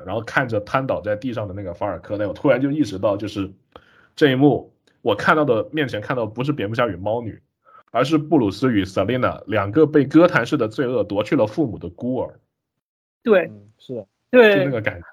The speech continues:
Speaker 1: 哦，我
Speaker 2: 还有一个
Speaker 1: 瞬间突然明白，哦，这两个人的关系
Speaker 2: 还有一个没有，
Speaker 1: 是这样对照。
Speaker 2: 没有人，就是爹不，爹不疼妈不爱的孤儿，是谜语人。
Speaker 1: 嗯。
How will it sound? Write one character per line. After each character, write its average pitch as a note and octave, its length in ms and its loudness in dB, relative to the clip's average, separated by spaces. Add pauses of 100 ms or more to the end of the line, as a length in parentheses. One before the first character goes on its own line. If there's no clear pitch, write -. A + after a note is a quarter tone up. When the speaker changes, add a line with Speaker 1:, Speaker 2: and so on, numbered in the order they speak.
(180)
Speaker 1:
哦， B2+ 380 -2
我 - 60 -2
Speaker 2:
还 B3+ 120 6
有 C#4 120 8
一 B3 60 2
个 - 60 2
Speaker 1:
瞬 - 20 2
间 C#3+ 100 8
突 C4 140 6
然 A#2+ 120 2
明 - 140 -20
白， F#2+ 260 -6
哦， A#2+ 220 -6
这 A#2+ 80 -4
两 G2 100 0
个 G#2+ 80 -2
人 G2+ 80 -2
的 F#2+ 100 -10
关 F#2 180 -8
系 F#2 200 -14 (280)
Speaker 2:
还 C4+ 180 4
有 C#4 80 6
一 C4 40 2
个 C4 100 6
没 B3 60 2
有， - 0 -
Speaker 1:
是 A#3 60 -2
这 A#3 80 -4
样 G#3+ 100 -2
对 - 0 -
照。 A#3 180 -6
Speaker 2:
没 A#3 100 -6
有 A#3+ 160 -4
人， G3+ 320 -8
就 A3 80 -18
是 G3+ 240 -12 (100)
爹 A#3 160 -2
不， G#3 140 -6 (240)
爹 B3+ 160 -2
不 A3+ 60 -8
疼 G3+ 240 -6
妈 A#3+ 160 2
不 G#3+ 100 -4
爱 A#3 220 4
的 G3 240 -4 (100)
孤 A3+ 120 -12
儿， F#3+ 200 2 (120)
是 - 300 -14
谜 A#3+ 160 -2
语 B3+ 140 -4
人。 G#3+ 240 4
Speaker 1:
嗯。 A#2+ 480 -2